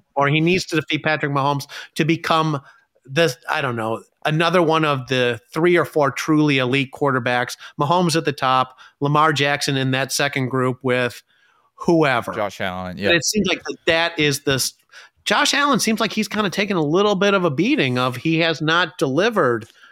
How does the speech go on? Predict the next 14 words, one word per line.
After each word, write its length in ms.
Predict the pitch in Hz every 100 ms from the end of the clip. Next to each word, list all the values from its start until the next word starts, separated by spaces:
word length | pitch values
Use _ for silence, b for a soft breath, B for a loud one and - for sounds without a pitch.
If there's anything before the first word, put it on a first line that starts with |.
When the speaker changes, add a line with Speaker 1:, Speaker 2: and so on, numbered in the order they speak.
| b _ -
Speaker 2:
that 260 | 143 131
big 240 | 151 151 143
win. 340 | 196 277 - - _ _ _ _ _
Speaker 1:
He's 180 | 120 113
got 220 | 151 143
that 220 | 123 104
Peyton 320 | 120 120 113 95
Manning 400 | 101 98 95 92
syndrome 800 | - 95 90 92 90 90 92 - -
with 300 | 101 - - -
Tom 300 | 101 95 90
Brady, 480 | 90 85 87 82 _ _ -
with, 200 | 104 -
with, 320 | 107 -